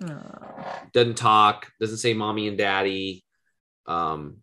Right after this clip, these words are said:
Speaker 2: fits of rage, always trying to hit his head into walls and concrete. It's just, they have to monitor him, like, twenty-four seven.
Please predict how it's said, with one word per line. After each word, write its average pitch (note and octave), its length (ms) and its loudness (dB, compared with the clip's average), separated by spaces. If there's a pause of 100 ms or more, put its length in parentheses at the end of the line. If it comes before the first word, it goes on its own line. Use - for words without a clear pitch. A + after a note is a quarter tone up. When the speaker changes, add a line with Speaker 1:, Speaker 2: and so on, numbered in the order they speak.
(540)
Speaker 2:
fits - 480 -2
of G2+ 120 -4
rage, G2 760 0
always A2 200 0
trying A2+ 200 -2
to F#2 160 -6 (220)
hit A#2+ 220 0
his A2 140 0
head G#2+ 180 0
into G2 340 0
walls G2+ 440 0
and F#2 100 -10
concrete. G2 680 -4 (480)
It's A#2+ 100 -14
just, - 280 -6
they A#2 100 2
have A#2+ 140 -2
to B2 60 -6
monitor A2 440 -2
him, G2+ 60 -4
like, F#2+ 120 -6
twenty-four F#2 340 -8
seven. F#2 400 -6